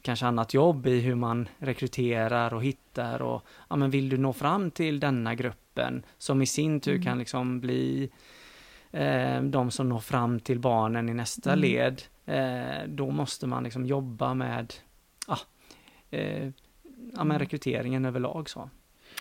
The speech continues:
Speaker 2: Precis, men det tänker jag som, bara spontant så känns det som att det är ju fr-, Fryshuset-grejen,
Speaker 1: Ja, ja,
Speaker 2: tycker jag.
Speaker 1: ja.
Speaker 2: Alltså att hitta,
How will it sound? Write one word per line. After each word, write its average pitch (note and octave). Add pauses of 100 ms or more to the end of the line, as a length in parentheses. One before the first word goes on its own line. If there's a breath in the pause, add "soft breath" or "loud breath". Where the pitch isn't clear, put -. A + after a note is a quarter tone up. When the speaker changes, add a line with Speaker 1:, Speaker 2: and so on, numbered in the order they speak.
(220 loud breath)
Speaker 2:
Precis, G3+
men A#3+
det C4
tänker F#3
jag F3
som, D#3
bara G3+
spontant G3+
så F#3+
känns E3
det D#3
som E3
att D#3+
det G#3+
är G#3
ju F#3
fr-, -
Fryshuset-grejen, F3+
Speaker 1:
Ja, C#3+ (120)
ja, D3
Speaker 2:
tycker A3
jag. C#3+
Speaker 1:
ja. E3+ (560 soft breath)
Speaker 2:
Alltså F3+
att E3+
hitta, F3